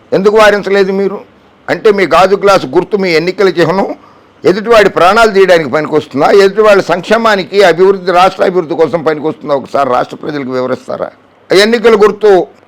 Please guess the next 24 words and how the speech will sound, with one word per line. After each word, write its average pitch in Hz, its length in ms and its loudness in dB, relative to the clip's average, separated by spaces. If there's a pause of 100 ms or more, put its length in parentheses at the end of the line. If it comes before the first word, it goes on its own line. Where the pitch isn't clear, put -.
మా 160 140 2
పార్టీ 190 360 0 (380)
చిహ్నం 175 260 2
అని 170 220 0
చెప్పి 165 260 -2
నవతరం 151 440 0
పార్టీ 151 280 0
అధ్యక్షుడు 143 460 -2
ఎవరో 135 200 2
ఉన్నారు, 131 340 -2
ఆయన 131 240 -2
కూడా 135 420 0 (360)
కోర్టులో 156 340 2
కేసు 147 280 -2
వేశారో, 147 420 2
ఎలక్షన్ 147 360 0
కమిషన్కి 135 460 -4
లెటర్లు 127 340 -2
రాసినట్టున్నారు 127 680 -2
ఆయన 117 180 0
కూడా. 110 240 -4 (400)
గాజు 202 220 4
గ్లాసుపై 208 460 2
పేచీ, 180 460 0